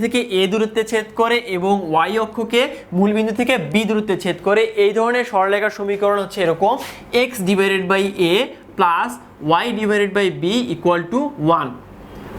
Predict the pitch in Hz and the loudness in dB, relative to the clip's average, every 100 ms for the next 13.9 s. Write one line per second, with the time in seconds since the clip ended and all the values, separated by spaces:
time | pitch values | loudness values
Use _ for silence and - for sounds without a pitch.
0 | - - - - - 190 185 220 226 226 | -12 -12 -12 -10 0 2 2 2 2 2
1 | 180 185 214 220 214 180 214 214 226 214 | 2 2 2 2 2 2 0 2 0 0
2 | 208 214 214 208 220 185 180 208 214 170 | -2 -2 -2 -2 -4 0 0 0 0 0
3 | 147 165 180 202 226 208 - - - - | 0 2 2 0 -6 -10 -14 -20 -8 0
4 | 170 180 156 196 220 170 175 180 220 - | 2 2 2 0 0 -2 -2 -2 -4 0
5 | 185 185 196 202 190 175 208 - 156 - | 0 2 0 0 0 0 -2 -4 -6 -4
6 | 170 165 190 190 175 180 185 185 190 180 | -4 -2 0 2 2 0 0 -2 0 -2
7 | - 175 170 147 175 175 170 202 208 - | -2 0 0 0 2 2 0 -4 -6 -12
8 | - 185 190 180 220 233 190 190 190 208 | -4 -2 0 0 2 0 -2 0 2 2
9 | 247 247 175 165 165 165 147 131 127 - | 2 -2 0 0 0 -6 -6 -4 -6 -8
10 | - - 190 269 254 208 208 202 208 185 | -10 0 2 2 0 0 0 0 -2 -2
11 | 185 190 196 226 240 - - 180 180 208 | -2 -2 0 0 0 -6 -6 -4 -2 -4
12 | 208 226 214 226 254 - - - - - | 0 -2 0 0 -2 -6 -20 -20 -20 -20
13 | - - - - - 202 202 220 220 | -20 -18 -16 -6 2 2 4 2 2